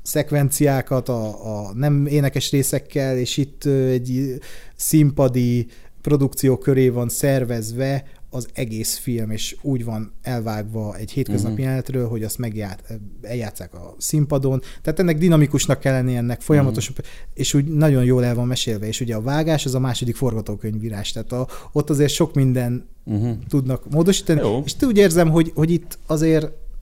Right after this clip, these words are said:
Speaker 1: szépen meg van csinálva ez a film, a-,
Speaker 2: Elfogadom.
Speaker 1: hogy itt legyen.
Speaker 2: Oké. Ö, a Richard király,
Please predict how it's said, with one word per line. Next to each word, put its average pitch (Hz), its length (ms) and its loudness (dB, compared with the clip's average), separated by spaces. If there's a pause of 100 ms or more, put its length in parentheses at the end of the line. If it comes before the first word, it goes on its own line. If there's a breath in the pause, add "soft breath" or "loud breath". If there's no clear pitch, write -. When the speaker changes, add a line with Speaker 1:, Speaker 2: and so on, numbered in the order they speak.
(200)
Speaker 1:
szépen 139 380 4
meg 117 120 0
van 113 120 -2
csinálva 110 280 -2
ez 113 100 -2
a 107 60 -4
film, 113 460 -2
a-, - 100 -8
Speaker 2:
Elfogadom. 120 280 -2
Speaker 1:
hogy 117 80 2
itt 73 140 0
legyen. 110 400 -2 (540 soft breath)
Speaker 2:
Oké. 76 420 0 (560 soft breath)
Ö, 92 260 2
a 95 100 0
Richard 135 440 0
király, 82 640 0